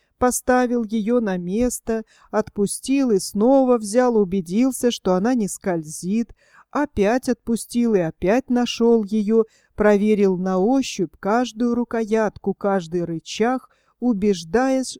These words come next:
что может схватить их сразу и наверняка,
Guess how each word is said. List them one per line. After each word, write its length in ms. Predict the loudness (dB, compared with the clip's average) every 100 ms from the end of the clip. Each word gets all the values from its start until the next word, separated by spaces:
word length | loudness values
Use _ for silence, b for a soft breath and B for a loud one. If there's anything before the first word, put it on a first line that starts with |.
| _
что 320 | -14 -2 2
может 480 | 4 4 2 -2 -8
схватить 600 | -6 -2 -2 -2 -2 -2
их 260 | -2 -2 -2
сразу 640 | -6 -2 0 0 0 0
и 100 | 2
наверняка, 840 | 2 2 0 -2 -8 -4 -2 -2